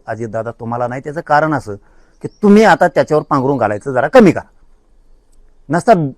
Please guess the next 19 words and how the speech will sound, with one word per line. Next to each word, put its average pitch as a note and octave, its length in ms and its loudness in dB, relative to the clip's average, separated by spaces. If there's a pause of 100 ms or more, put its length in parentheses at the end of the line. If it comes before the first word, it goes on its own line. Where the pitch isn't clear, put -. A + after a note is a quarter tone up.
तुम्हाला G#3 240 2
वाटत F#3 140 0
असन D#3 280 -2 (120)
सत्ता - 320 -8
आहे, C3+ 100 0
अमकं B2+ 300 -4
आहे, A#2 160 -4
तमकं G#2+ 240 -10
आहे, F#2+ 80 -10 (320)
दोन F#3+ 280 0
हजार D#3+ 240 0
एकोणतीसला D#3+ 760 -4 (640)
तुम्हाला E3 240 0
इतकं F#3+ 260 2
महागात G#3+ 320 6
पाडील E3+ 340 4
मी B2 140 -2 (1900)
की D3 60 -12
पुन्हा G#3 480 0